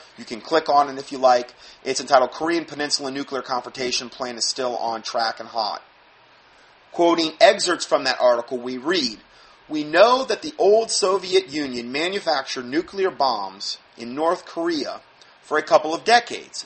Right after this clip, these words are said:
before it disbanded in nineteen ninety-one, using a far different processing required for North Korea's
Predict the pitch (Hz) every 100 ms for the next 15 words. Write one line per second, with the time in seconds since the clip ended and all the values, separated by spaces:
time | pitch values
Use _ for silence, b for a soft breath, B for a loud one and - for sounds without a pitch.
0 | - 147 - 160 127 - - 202 202 151
1 | 131 b b b 156 151 135 - 135 123
2 | 113 127 170 113 - _ _ _ _ _
3 | _ _ _ _ 143 151 160 143 131 -
4 | 175 190 196 196 - 156 151 - 123 120
5 | 117 117 135 120 113 117 - 117 110 -
6 | 120 107 107 110